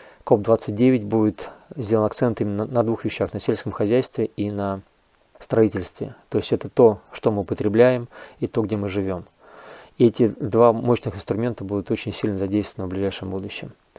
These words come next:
При этом эта же организация на мировом уровне уже не первый год открыто предупреждает о многочисленных продовольственных кризисах.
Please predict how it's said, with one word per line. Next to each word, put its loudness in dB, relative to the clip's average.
При 8
этом 6
эта 8
же 8
организация 6
на 4
мировом 6
уровне 6
уже 4
не 2
первый 6
год 4
открыто 4
предупреждает 4
о -2
многочисленных 0
продовольственных 0
кризисах. -2